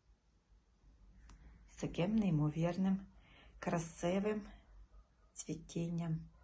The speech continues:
Хочу собі для себе зняти і також заодно поділюся разом з вами. Який красивий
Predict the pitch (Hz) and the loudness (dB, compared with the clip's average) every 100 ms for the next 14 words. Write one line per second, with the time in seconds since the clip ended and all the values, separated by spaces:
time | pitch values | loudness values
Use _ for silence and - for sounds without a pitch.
0 | - - - - - - - - 185 180 | -20 -20 -20 -20 -20 -20 -20 0 0 2
1 | 160 180 165 175 160 170 165 170 165 180 | -4 -2 0 0 2 2 4 6 6 4
2 | - 214 240 240 277 294 - - - - | 4 6 6 6 0 0 -10 -14 -18 2
3 | 285 320 - 180 180 214 - 170 160 160 | 2 6 6 6 6 0 4 6 6 6
4 | 165 196 - 165 175 185 - 196 170 165 | 4 2 2 2 4 2 2 4 6 6
5 | 170 180 185 - 160 165 170 165 170 - | 4 2 0 -2 2 4 4 0 -2 -8
6 | - - - - - - - - - - | -16 -20 -20 -20 -20 -20 -20 -20 -20 -20
7 | - - - - - - - _ - - | -20 -20 -20 -20 -20 -20 -20 _ -20 -20
8 | - _ - - - - - _ _ - | -20 _ -20 -20 -20 -20 -20 _ _ -20
9 | - _ 1047 1047 - - - - - - | -20 _ -20 -20 -20 -20 -20 -20 -20 -20
10 | _ - - - - - - 165 160 214 | _ -20 -20 -20 -20 -18 -6 -4 -2 0
11 | 269 - 175 165 - 185 196 190 165 - | 0 2 0 0 0 4 6 4 2 -6